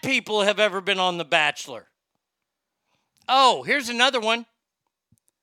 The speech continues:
This season was the first time ever there was a black person on The Bachelor, one of the highest rated shows on television.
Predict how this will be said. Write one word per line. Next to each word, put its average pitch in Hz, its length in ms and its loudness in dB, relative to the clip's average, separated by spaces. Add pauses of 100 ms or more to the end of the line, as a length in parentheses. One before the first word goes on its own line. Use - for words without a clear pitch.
This 226 240 -4
season 247 460 -2
was 220 160 -4
the 208 100 -4
first 226 300 -6
time 226 240 0
ever 233 200 -2
there 226 160 -2
was 220 200 -2
a 226 120 2
black 214 480 -2
person 202 440 -6
on 175 160 -2
The 170 80 -6
Bachelor, 151 640 -6 (720)
one 254 220 -2
of 254 120 -4
the 233 180 -2
highest 262 640 -4
rated 247 360 -2
shows 220 420 -4
on 202 180 0
television. 175 640 -2